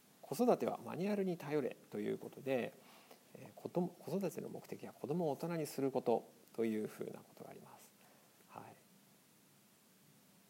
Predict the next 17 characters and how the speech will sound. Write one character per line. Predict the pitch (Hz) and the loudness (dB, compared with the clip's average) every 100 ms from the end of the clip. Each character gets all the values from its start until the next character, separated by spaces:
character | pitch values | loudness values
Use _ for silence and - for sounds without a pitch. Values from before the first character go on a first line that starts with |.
| - | -8
で | 156 | -2
も | 147 | 0
子 | - | 0
育 | - 170 131 | 2 2 4
て | 110 | 2
は | |
ま | 113 127 | 2 2
さ | 104 | 0
に | 110 | -2
今 | 113 110 | -4 -6
私 | 113 104 107 | -8 -8 -6
が、 | - - - | -4 -4 -6
あ | - - - 50 50 50 50 - - - - | -8 -8 -12 -14 -14 -14 -16 -16 -16 -14 -14
ー、 | - | -10
携 | - | -6
わ | |
っ | 110 | -6